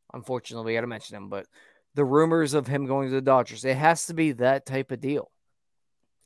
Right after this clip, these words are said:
or else I'm not moving him. And I might think differently if Neil Huntington is the G M, because Neil Huntington could build a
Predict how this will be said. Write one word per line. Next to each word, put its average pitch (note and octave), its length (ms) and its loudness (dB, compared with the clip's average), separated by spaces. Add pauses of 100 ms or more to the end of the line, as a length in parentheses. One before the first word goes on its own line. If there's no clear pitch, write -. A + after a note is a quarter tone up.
or D#3 100 2
else D3 160 0
I'm C#3+ 140 2
not C#3 140 2
moving C#3 260 0
him. F#2+ 160 -10 (680)
And C3+ 440 -4
I D3+ 200 10
might D3 360 4
think D#3+ 240 -2
differently A2 720 -2
if C3 400 -8
Neil C#3 300 0
Huntington D3 500 -4
is C#3 200 -4
the C#3 120 -2
G B2 260 -4
M, D3+ 200 0 (840)
because B2+ 240 -4
Neil C#3+ 160 2
Huntington D3+ 540 0
could C#3 420 -4
build D#3+ 240 6
a D3 220 6